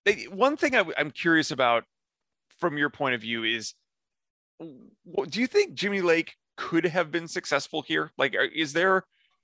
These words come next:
a turning point early on where something broke against him,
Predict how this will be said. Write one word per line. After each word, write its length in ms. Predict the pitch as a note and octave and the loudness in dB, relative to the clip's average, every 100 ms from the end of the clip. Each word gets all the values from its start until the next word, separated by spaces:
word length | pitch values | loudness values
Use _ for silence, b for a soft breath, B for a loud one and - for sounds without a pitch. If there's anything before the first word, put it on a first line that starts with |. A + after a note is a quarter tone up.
| _ - | _ -16
a 40 | |
turning 420 | - C#3+ E3 F3 E3+ | -10 0 2 2 0
point 280 | E3+ D#3+ - | -2 -2 0
early 280 | D3 C#3+ C#3 | 0 2 2
on 480 | A#2+ B2 C3+ C3+ - | 2 0 -2 -8 -14
where 540 | B2+ B2 A#2 A#2 A#2 - _ _ _ _ _ - | -4 0 2 2 -2 -8 _ _ _ _ _ -16
something 560 | - E3 D#3 E3 D3 | -4 -2 0 -4 -4
broke 380 | C3+ C3+ C3+ - - _ _ _ | 0 0 -2 -10 -20 _ _ _
against 520 | C#3 A#2 B2 C3 - C#3+ | -8 -4 -4 -4 -8 -6
him, 360 | C3+ C3 C#3+ | -4 -6 -12